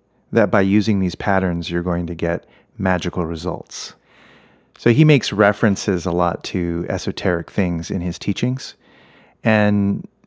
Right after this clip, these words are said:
many people in N L P have used the concepts of esoteric magic as inspirations for the hypnotic,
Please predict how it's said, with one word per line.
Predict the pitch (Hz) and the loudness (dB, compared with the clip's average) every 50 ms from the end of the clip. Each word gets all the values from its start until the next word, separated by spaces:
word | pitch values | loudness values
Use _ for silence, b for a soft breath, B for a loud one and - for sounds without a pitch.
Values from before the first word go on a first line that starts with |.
| _ _ - | _ _ -6
many | 113 107 104 107 117 123 135 123 | -2 0 2 4 4 4 4 2
people | - - - 110 98 - 98 90 87 87 - | 2 0 0 -2 0 0 0 -2 0 -2 -2
in | - 98 87 87 | -4 -6 -6 -4
N | - 90 92 90 | -4 -4 -4 -4
L | 87 87 85 | -4 -6 -6
P | - - - 98 87 87 87 85 85 - b b b b b b b b b b b b | -8 -10 -8 -6 -6 -4 -4 -6 -8 -10 b b b b b b b b b b b b
have | - 110 98 | 0 0 2
used | 98 101 107 110 113 107 101 - - | 2 4 6 6 6 4 4 0 0
the | - 95 87 85 85 82 - | 2 2 2 2 0 -2 -4
concepts | - - - 123 135 120 - - 95 - - - - - - | -6 -2 0 2 2 2 2 0 0 0 -2 -10 -12 -10 -6
of | - 101 90 90 90 85 85 85 - - - - | -4 -2 -2 -2 -2 -4 -6 -8 -12 -14 -8 -6
esoteric | 110 95 - - 95 - - 98 87 85 - - | -6 -4 -2 -2 -4 -2 0 -2 -2 -2 -4 -4
magic | 95 90 85 82 - 90 - | -2 -2 -2 -2 -4 -4 -4
as | 92 87 87 - | -4 -4 -4 -4
inspirations | - 113 98 95 - - - - 90 87 95 123 127 - - - 87 85 80 - | -4 -4 -4 -4 -4 -6 -4 -2 0 2 2 2 2 0 -2 -4 -4 -4 -6 -8
for | - - - 87 85 85 87 85 85 85 - B B B B B B B B | -10 -8 -6 -4 -2 -2 -2 -2 -4 -6 -8 B B B B B B B B
the | 92 | -2
hypnotic, | 90 98 98 - - 98 92 92 90 90 90 - - - - - | -2 -2 -2 0 2 2 2 4 2 0 -2 -4 -8 -18 -16 -16